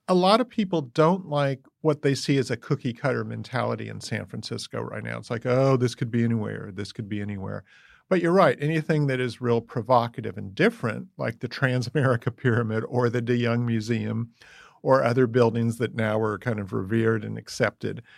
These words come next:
um, people freak out about those at the beginning too. Like with one eighty-one Fremont,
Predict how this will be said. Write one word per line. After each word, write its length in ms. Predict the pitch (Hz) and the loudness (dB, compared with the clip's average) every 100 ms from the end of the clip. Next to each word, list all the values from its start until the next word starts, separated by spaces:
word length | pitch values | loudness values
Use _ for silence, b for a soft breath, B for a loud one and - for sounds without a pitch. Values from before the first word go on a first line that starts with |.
| B B B - | B B B -10
um, 300 | 113 - - _ _ - | -8 -10 -14 _ _ 0
people 300 | 147 135 117 | 2 2 -2
freak 300 | - 127 131 | 0 0 2
out 180 | 120 | 2
about 300 | 110 110 110 | 2 -4 -4
those 200 | 120 113 | -4 -4
at 120 | 113 - | -6 -12
the 60 | |
beginning 420 | 98 101 104 95 | -12 -10 -8 -10
too. 320 | - 233 170 - | -6 -4 -4 -2
Like 220 | 123 113 | -2 2
with 160 | 147 175 | 0 4
one 160 | 180 | 2
eighty-one 420 | 165 143 127 120 | 4 2 0 -2
Fremont, 640 | 117 - 262 190 95 - | -4 -2 0 0 -2 -6